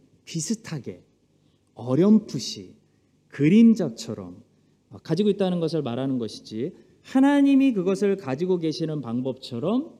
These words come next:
우리가 그것을 동일하게 가지고 있다라는 것을 말하는 것이 아닙니다. 자, 예를 들어 지식이 그렇습니다. 하나님도 지식을 가지고 계시고 우리도 지식을 가지고 있는데요. 하나님의 지식과 사람의 지식은,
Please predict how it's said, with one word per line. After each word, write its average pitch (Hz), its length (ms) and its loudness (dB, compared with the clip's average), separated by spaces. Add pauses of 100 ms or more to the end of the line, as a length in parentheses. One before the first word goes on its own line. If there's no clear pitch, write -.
우리가 131 400 -2
그것을 117 480 -6
동일하게 160 560 -2
가지고 117 340 -8
있다라는 110 720 -10
것을 170 300 -8
말하는 113 400 -10
것이 170 360 -12 (360)
아닙니다. 120 600 -2 (2000)
자, 123 140 -4
예를 214 280 4
들어 247 220 0
지식이 196 460 -4
그렇습니다. 101 600 -10 (760)
하나님도 233 440 2
지식을 180 380 -2
가지고 147 280 -2
계시고 139 300 -4
우리도 131 260 -4
지식을 131 400 -8
가지고 113 320 -10
있는데요. 101 600 -12 (840)
하나님의 254 560 4
지식과 165 560 -4
사람의 147 500 -4
지식은, 117 760 -6